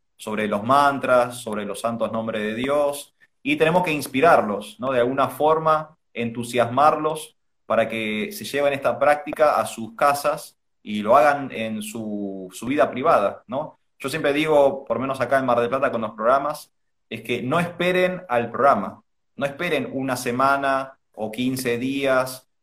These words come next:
para vi-, porque siempre las personas van a los programas Hare Krishna y por lo menos en mi experiencia es, "Qué bien que me siento, cuánta paz que hay, qué bien todo, qué rico, cómo huele todo". Bueno, la realidad es que todo eso lo puedes tener todos los días en tu casa.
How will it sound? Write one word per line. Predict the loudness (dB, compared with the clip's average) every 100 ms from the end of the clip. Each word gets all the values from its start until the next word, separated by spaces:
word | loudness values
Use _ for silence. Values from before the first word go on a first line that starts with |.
| _
para | 2 4 4 2
vi-, | -2 -6
porque | -4 -4 -2 -2
siempre | -2 0 2
las | 4
personas | 2 -2 0 4
van | 4 4
a | 0
los | 2
programas | 0 0 0
Hare | -4 -4
Krishna | -8 -4 -2
y | 0
por | 0
lo |
menos | -2 -4
en | -4
mi | -6
experiencia | -6 -6 -4 -4 -4 -2 -2
es, | -2 -8 _ _ -4
"Qué | -2
bien | 0 -2
que | -4
me | -4 -4
siento, | -4 -2 -2 -4 -2 -2 0
cuánta | 0 0 0 0
paz | 0 -2
que | -4 0
hay, | 6 8 8 6 4 0 -8 _ _
qué | -6 -4
bien | -2 -2 -4 -2
todo, | 2 4 4 0 0
qué | -2
rico, | -2 -4 -6 -6 -2 0 0 -2 -10 -8
cómo | -4 -2
huele | 2 4 4 2
todo". | 2 4 4 4
Bueno, | 2 0 0
la | 4 6
realidad | 6 4 4 4 4 0 -10
es | -10
que | -8 -2
todo | 0 2
eso | 0 0
lo | 2
puedes | 2 2
tener | 0 0 2
todos | 2 2
los |
días | 0 -2
en | -2
tu | -2
casa. | 0 0 -2 -8